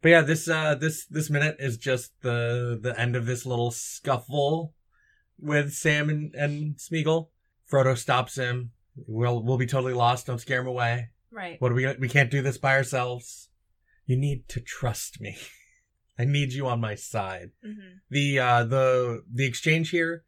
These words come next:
Speaker 1: between Frodo and Sam with the "I need you on my side" was done in pickups.
Speaker 2: Just that line?
Speaker 1: They mentioned the line,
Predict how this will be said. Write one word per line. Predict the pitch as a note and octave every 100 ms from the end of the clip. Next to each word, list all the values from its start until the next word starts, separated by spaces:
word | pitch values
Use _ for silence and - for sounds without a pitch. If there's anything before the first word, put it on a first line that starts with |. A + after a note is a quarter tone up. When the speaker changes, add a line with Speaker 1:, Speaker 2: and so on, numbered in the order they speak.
| _ _ _
Speaker 1:
between | C3+ A#2+ C3
Frodo | C3+ C3 C3
and | A#2+
Sam | - A#2+ B2 B2+ A#2 _ _ -
with | A#2 A2
the | A2+
"I | A2 A#2
need | A#2+ A#2
you | A#2
on | A2
my | G#2+
side" | - G#2+ A#2 A#2 _ _ _
was | B2 A2+
done | A#2+ G#2+
in |
pickups. | F#2 - - _ - _ -
Speaker 2:
Just | A3 -
that | F#3+ C#3+
line? | C#3 F3+ C4 _ _ _ -
Speaker 1:
They | D3+
mentioned | D#3 F#3+ - A3
the |
line, | F#3+ E3+ D#3